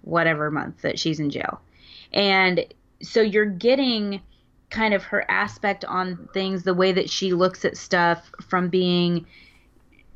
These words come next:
put in jail. And that sort of helps tie into where she is when she gets rescued in Rogue One.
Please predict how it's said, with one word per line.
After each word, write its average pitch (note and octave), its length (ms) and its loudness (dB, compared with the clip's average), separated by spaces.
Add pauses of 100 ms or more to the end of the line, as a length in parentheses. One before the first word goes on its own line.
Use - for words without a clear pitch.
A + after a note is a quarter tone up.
put - 240 4
in G#3 220 2
jail. F3 760 4 (680)
And G3 260 2
that A#3 200 4
sort A#3+ 260 -2
of F#3+ 200 -4
helps F3+ 500 -4
tie F3+ 360 0
into F3 540 -4
where F3 200 -2
she F3 260 -8
is F3 240 -2
when E3+ 80 -4
she E3 220 -6
gets D#3+ 240 -4
rescued E3 480 0
in D#3 120 0
Rogue D3+ 220 -2
One. D#3+ 400 2